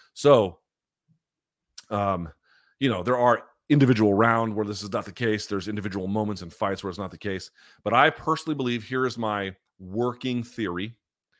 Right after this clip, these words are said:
My working theory is the John Jones you saw against Cormier is the best one I've ever seen, and there's been something of a decline ever since. I don't think he can fully escape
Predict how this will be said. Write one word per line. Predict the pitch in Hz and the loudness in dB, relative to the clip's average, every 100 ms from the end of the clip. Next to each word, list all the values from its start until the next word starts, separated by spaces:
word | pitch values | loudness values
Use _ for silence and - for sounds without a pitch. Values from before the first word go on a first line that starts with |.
| _ _ _ - | _ _ _ -6
My | 107 | -4
working | 113 139 139 | -2 -4 -6
theory | 117 131 110 98 | -6 -2 -2 -4
is | 95 82 - _ _ _ - | -8 -12 -20 _ _ _ -20
the | |
John | 98 113 123 | -8 -4 -4
Jones | 113 113 113 95 | -4 -6 -6 -8
you | |
saw | 101 - 101 98 | -10 -4 -2 -2
against | 98 85 98 92 90 - | -4 -10 -10 -10 -12 -16
Cormier | - 98 95 87 82 85 | -12 -10 -10 -10 -10 -12
is | 92 87 85 82 | -14 -14 -14 -14
the | 78 | -14
best | 85 85 | -14 -14
one | 82 | -12
I've | 87 | -10
ever | 87 82 | -10 -12
seen, | - 85 82 78 _ _ _ - | -12 -12 -12 -14 _ _ _ -10
and | 101 | -8
there's | 98 90 | -8 -10
been | 98 | -12
something | 90 110 98 95 | -10 -10 -8 -8
of | |
a | 87 | -10
decline | 85 92 90 85 85 | -12 -10 -8 -6 -8
ever | 82 78 | -12 -12
since. | 78 - 76 71 - | -12 -12 -12 -14 -8
I | 95 | -6
don't | 127 151 147 | -2 -4 -4
think | - 131 120 | -8 -8 -8
he | 120 | -10
can | 104 92 | -10 -10
fully | - - 95 90 | -12 -8 -6 -8
escape | - - - 73 | -10 -14 -12 -14